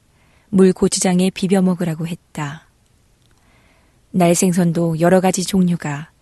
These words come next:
듬뿍 얹혀 있었다. 북에서는 보기 드문 귀한 날 생선이었다.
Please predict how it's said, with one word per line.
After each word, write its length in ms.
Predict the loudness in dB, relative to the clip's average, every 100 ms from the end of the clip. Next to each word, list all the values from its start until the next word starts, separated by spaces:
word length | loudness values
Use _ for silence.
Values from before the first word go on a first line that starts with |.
| _ _
듬뿍 480 | 2 2 2 -2 -6 -10 _
얹혀 320 | -2 0 0
있었다. 680 | 0 -2 -6 _ -12 -10 -14 _ _ _ _ _ _ _ _ _ _ _ _ _ _ _ _ _
북에서는 540 | -4 0 2 4 4 4
보기 240 | 2 0
드문 460 | 0 0 0 -2 -4
귀한 440 | -6 -2 0 2 0
날 200 | 0 -2
생선이었다. 1000 | 0 0 0 -2 -4 -8 -14 -12 -12